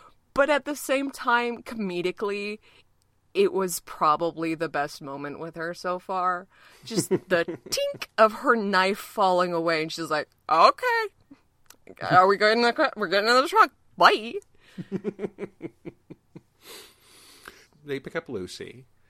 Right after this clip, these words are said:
Speaker 1: Mm-hmm.
Speaker 2: and they connect, uh, through radio with Alicia and Charlie.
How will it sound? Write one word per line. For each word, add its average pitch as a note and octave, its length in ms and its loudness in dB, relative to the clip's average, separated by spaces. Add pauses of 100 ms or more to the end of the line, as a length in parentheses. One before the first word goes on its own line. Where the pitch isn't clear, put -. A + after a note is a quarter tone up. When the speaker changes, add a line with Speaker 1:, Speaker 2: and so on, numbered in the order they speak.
(340)
Speaker 1:
Mm-hmm. E3+ 360 -12
Speaker 2:
and A2 640 -4 (360)
they C3 200 -4 (440)
connect, C3 500 -6 (240)
uh, A2 460 -8 (200)
through B2+ 200 2
radio B2+ 580 -2 (480)
with A2+ 480 0 (200)
Alicia A#2+ 680 -2 (180)
and B2+ 200 -12
Charlie. C4+ 520 -8